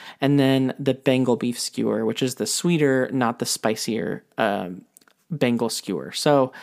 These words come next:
um, some great offerings coming to Bengal Barbecue, which is already, like, the best fresh location at Disneyland. So this just kinda really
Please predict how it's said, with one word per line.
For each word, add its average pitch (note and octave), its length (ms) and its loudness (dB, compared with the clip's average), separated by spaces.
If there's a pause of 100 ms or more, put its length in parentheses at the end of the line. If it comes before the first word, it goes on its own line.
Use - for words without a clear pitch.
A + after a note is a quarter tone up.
(580)
um, C#3+ 540 2
some E3 280 2
great D#3 300 2
offerings D#3+ 560 0
coming D3+ 280 2
to C#3+ 60 4
Bengal C3 320 2
Barbecue, C3+ 540 2
which C#3 180 0
is C3 180 -2
already, D3+ 440 4
like, B2+ 260 2
the B2+ 100 0
best B2+ 420 0
fresh - 520 -2
location B2+ 540 0
at A#2 140 0
Disneyland. C#3 580 0
So C3 160 0
this B2+ 260 -2
just - 300 -6
kinda B2 240 0
really B2+ 400 0